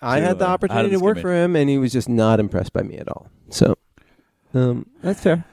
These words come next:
Speaker 1: I'm not, I'm not impressed by me either.
Speaker 2: Okay.
Speaker 1: So, to be fair, uh, but, um, so listen to, what was it?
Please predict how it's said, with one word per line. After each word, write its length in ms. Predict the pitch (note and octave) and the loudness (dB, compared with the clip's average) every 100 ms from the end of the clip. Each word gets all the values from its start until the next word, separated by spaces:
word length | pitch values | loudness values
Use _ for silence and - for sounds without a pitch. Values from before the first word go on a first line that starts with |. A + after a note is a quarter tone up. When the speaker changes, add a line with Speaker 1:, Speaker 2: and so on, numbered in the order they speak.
| _ - | _ -4
Speaker 1:
I'm 220 | C#3+ F3 | 0 2
not, 180 | F#3+ F3+ F#3 | 2 -2 -4
I'm 180 | C3 F3+ | -4 0
not 160 | B3 D4 | 2 2
impressed 300 | A#3+ B3 B3 | 2 -2 0
by 100 | A#3 | 0
me 220 | A#3 A3 | 2 0
either. 180 | D3 F#2 | 0 -2
Speaker 2:
Okay. 80 | - | -2
Speaker 1:
So, 220 | - C#3+ B2 - - | 4 4 4 -6 -8
to 100 | C#3+ | 0
be 120 | D3+ | 0
fair, 260 | - - - _ _ _ _ - | 2 -2 -4 _ _ _ _ -4
uh, 400 | C#3+ D3 C#3+ D3 - - D3 | 2 4 4 0 -6 -12 2
but, 380 | D#3 D3 - - _ _ _ _ _ - | 4 4 -2 -16 _ _ _ _ _ -2
um, 380 | C#3+ C#3 C#3 - | 0 -2 -6 -2
so 140 | D#3 | 0
listen 380 | C#3+ E3+ G3+ G3 | 2 2 0 -2
to, 400 | - F#3 F3 E3+ | -2 2 2 2
what 240 | - E3 E3+ | 0 -2 0
was 160 | F#3 | 0
it? 160 | G3+ | 0